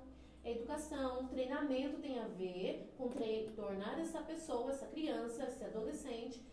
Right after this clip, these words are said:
melhor do que na situação anterior, tá joia? Esse é o movimento, esse é o raciocínio que você tem que ter quando você vai aí trabalhar essa questão com o teu filho,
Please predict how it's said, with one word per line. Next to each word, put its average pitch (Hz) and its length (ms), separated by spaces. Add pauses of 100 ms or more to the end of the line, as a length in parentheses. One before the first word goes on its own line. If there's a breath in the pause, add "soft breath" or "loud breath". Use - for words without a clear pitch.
(220 loud breath)
melhor 254 720
do 262 140
que 254 320
na 240 180
situação 233 520
anterior, 233 440 (140)
tá 185 120
joia? 254 320 (160)
Esse 240 200
é - 20
o 254 40
movimento, 254 600 (320 loud breath)
esse 220 140
é 233 40
o 240 40
raciocínio 339 720
que 359 60
você 320 200
tem 330 220
que 349 280 (120)
ter 285 400 (160)
quando 311 220
você 302 260
vai 254 400
aí 254 360
trabalhar 247 600 (320 loud breath)
essa 233 240
questão 240 360
com 247 280 (180)
o 233 80
teu 254 220
filho, - 260